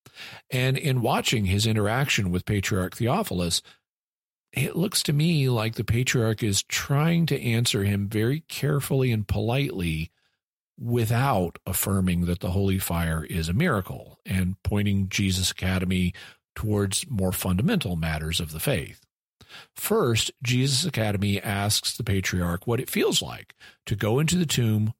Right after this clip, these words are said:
pray, and see the candles light on fire. Notice that whether the fire has a natural or a supernatural cause,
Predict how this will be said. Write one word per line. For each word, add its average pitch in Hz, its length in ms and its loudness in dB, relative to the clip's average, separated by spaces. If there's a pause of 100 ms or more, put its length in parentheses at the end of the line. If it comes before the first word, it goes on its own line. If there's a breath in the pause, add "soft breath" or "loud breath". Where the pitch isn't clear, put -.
(120)
pray, 107 580 0
and 92 320 0
see 104 220 2
the 110 80 -2
candles 120 640 0 (140)
light 95 380 -2
on 98 160 0
fire. 78 480 -6 (760)
Notice 208 400 0
that 117 340 0
whether 135 340 0
the 208 100 -2
fire 113 500 0
has 110 400 0
a 101 140 -4
natural 110 800 0
or 104 300 2
a 131 40 2
supernatural 98 720 0
cause, 101 680 0